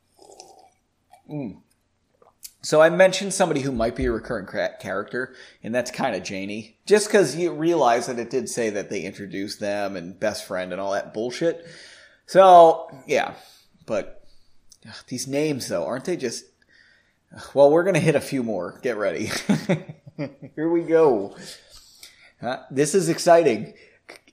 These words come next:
Ready? "When Frederick returned to the site of the battle, he was appalled by what awaited him." Hey! Frederick makes another appearance.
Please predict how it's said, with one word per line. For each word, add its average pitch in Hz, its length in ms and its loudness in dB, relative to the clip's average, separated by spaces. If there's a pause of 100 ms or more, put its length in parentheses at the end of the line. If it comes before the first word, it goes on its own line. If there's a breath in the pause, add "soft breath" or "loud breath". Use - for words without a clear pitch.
(240)
Ready? 165 500 0
"When 123 360 -8
Frederick 247 840 6
returned 139 520 0
to 135 100 -4
the 113 140 -6
site 120 260 2
of 110 140 -6
the 110 80 -4
battle, 98 420 -2
he 156 180 -8
was 170 200 -4
appalled 151 720 6
by 110 280 2
what 117 380 0
awaited 107 520 -4
him." 104 180 -8
Hey! 262 800 12 (100)
Frederick 277 460 6
makes 262 220 6
another 240 400 4
appearance. 165 440 2